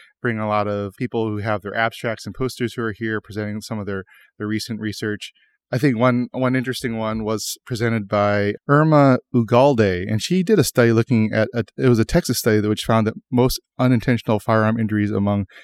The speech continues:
children occurred in the homes of victims. And she actually found that looking at before and after covid nineteen pandemic, or after the covid pandemic started, that the trauma rates went up, and she saw more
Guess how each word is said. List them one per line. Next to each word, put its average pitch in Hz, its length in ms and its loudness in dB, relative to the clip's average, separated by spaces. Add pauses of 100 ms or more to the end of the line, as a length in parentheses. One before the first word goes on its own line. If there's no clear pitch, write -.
(200)
children 117 320 2
occurred 110 460 2
in 98 80 0
the 98 80 0
homes 104 380 -2
of 85 80 -8
victims. 90 600 -6 (380)
And 117 100 0
she 160 140 2
actually 185 200 2
found 139 280 2
that 110 120 2 (460)
looking 147 300 2
at 120 140 2
before 127 400 2
and 110 80 0
after 107 320 -2
covid 107 320 0
nineteen 107 360 -2
pandemic, 110 580 0 (280)
or 101 200 -2 (220)
after 113 400 -4
the - 100 -16
covid 104 280 -2
pandemic 107 840 -4
started, 117 520 0 (380)
that 113 60 -4
the - 60 -18
trauma 151 280 0
rates 117 280 0
went 107 200 0
up, 104 240 2
and 110 120 -8
she - 120 -6
saw 113 420 4 (360)
more 113 600 2